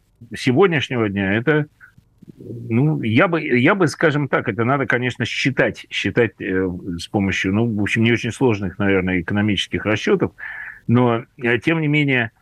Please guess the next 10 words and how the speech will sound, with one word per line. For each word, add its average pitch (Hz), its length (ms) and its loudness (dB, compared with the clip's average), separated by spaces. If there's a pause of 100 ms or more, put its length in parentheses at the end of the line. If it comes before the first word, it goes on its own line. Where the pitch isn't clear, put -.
(180)
ведь, 117 320 -2
э, 113 480 2
проблема 131 380 0
еще 123 220 0
такая 123 260 -2
политическая 139 680 0
часто 95 320 -2
стоит, 90 380 -2 (340)
что - 240 0
люди 131 440 4